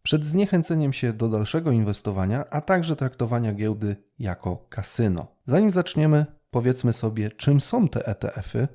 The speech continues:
Rozwińmy sobie skrót Exchange Traded Funds, a mówiąc w skrócie, jest to po prostu zbiór akcji w postaci jednego instrumentu.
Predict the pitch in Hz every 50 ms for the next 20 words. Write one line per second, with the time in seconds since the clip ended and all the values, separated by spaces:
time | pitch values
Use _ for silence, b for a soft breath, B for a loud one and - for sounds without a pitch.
0 | - - 123 123 135 139 165 214 233 220 185 151 - - 131 113 107 - - -
1 | - 120 131 143 - - - - 135 - - - - - - - 156 139 127 117
2 | - - - - - 120 120 107 104 98 - - - 92 92 95 113 147 151 -
3 | - - - - _ - - 135 170 196 190 196 180 170 - - - - - 190
4 | 175 - 180 165 - 139 135 131 - - 131 123 - 123 - - 117 - - -
5 | 113 107 104 107 113 120 135 131 127 - - - 107 120 - - - - 113 -
6 | - - 110 - - - 110 - - 117 117 - - - 123 120 131 135 127 120
7 | 104 95 98 98 95 101 98 95 - - - - - 110 107 - - - 120 120
8 | 135 143 123 104 92 - - - -